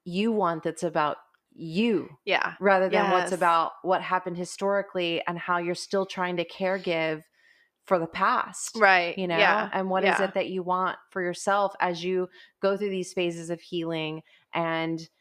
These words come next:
Speaker 1: taking on, you know, whole new endeavors in your life for, like, body healing, mental
Speaker 2: Yeah.
Speaker 1: healing, you know, recognizing the way that we tend to react.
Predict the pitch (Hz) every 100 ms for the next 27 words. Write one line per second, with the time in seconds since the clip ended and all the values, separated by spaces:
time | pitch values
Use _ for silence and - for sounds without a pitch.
0 | _ _ 220 196 202 190 180 175 175 -
1 | _ 190 165 156 147 - 208 202 190 180
2 | 175 175 165 175 170 165 165 165 156 160
3 | 160 160 - 170 160 156 - 160 147 160
4 | 165 165 170 160 160 160 160 160 160 160
5 | 160 160 156 156 156 160 - 202 196 185
6 | 196 214 233 208 185 180 185 175 165 165
7 | 160 185 185 175 175 165 165 160 - -
8 | 190 180 175 160 165 165 196 180 170 -
9 | -